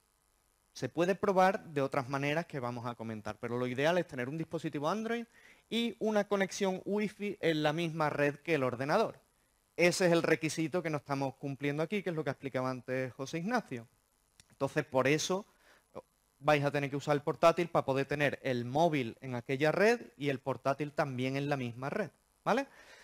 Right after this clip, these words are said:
Si no es así, hay otras fos-, hay otras formas de, de poder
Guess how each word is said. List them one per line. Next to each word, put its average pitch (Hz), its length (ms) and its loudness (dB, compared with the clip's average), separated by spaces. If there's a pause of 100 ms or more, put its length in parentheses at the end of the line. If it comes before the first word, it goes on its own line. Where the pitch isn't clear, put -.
(100)
Si 160 180 -4
no 170 80 4
es 185 100 4
así, 226 500 2
hay 160 180 4
otras 165 240 4
fos-, 180 440 -4 (120)
hay 156 160 2
otras 165 200 0
formas 156 440 2
de, 120 320 -2 (200)
de 110 320 -12
poder 135 560 -2